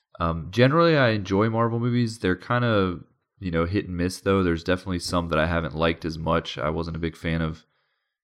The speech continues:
you know, the first Captain America, any of the Thor movies.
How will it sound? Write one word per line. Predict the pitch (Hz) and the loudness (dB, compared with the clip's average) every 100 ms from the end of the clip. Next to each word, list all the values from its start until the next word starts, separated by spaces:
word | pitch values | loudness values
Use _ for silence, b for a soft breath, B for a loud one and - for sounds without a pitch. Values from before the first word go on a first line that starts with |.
| - | -8
you | |
know, | 82 | -6
the | 80 | -4
first | 90 82 | -4 -4
Captain | - 80 - | -2 -4 -4
America, | 78 80 80 78 82 80 78 | -4 0 0 0 -2 -2 -2
any | 92 92 | 0 2
of | 87 | 2
the | 80 | -2
Thor | - 80 82 | -2 0 0
movies. | 80 82 80 80 78 | 0 -2 0 -2 -4